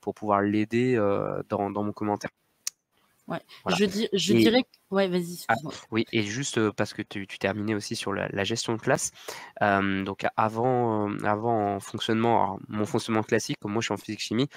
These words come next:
Speaker 1: il y avait aussi des, des travaux de groupe, euh, en îlot, euh, c'est juste que mes îlots étaient fixes, maintenant j'ai tout en mobile.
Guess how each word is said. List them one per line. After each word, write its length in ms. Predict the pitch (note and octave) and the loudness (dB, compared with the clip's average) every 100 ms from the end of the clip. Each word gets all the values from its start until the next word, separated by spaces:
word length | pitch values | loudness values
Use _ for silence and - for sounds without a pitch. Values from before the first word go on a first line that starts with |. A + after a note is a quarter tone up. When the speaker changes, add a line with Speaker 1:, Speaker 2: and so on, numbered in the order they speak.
| - - | -20 -10
Speaker 1:
il 60 | - | -2
y 20 | |
avait 120 | F#2 | 0
aussi 240 | G#2 - - | 0 -2 0
des, 220 | A2 F#2+ | 2 2
des 100 | G2 | 0
travaux 300 | - - G#2 | 0 0 0
de 60 | G#2 | -4
groupe, 320 | - B2+ - | -4 -4 0
euh, 240 | G#2 G2+ G2+ | 2 2 2
en 220 | G2 G#2+ | 0 0
îlot, 480 | G#2+ A#2 C3 B2 A#2 | 0 4 6 6 6
euh, 320 | G#2 G2+ G2 | 2 0 -4
c'est 220 | - G2 | -6 -8
juste 200 | G2 A#2+ | -8 -6
que 80 | G#2 | -4
mes 160 | G2+ G2 | -4 -4
îlots 160 | G#2 | -4
étaient 160 | A2 G2+ | -4 -4
fixes, 340 | - A#2 - | -8 -10 -8
maintenant 340 | G2+ G2 G#2 A2 | -4 -4 -2 -4
j'ai 180 | G2 F#2 | -6 -8
tout 160 | - | -4
en 60 | A2 | -2
mobile. 360 | G#2 G2+ C#3+ | -2 -2 -4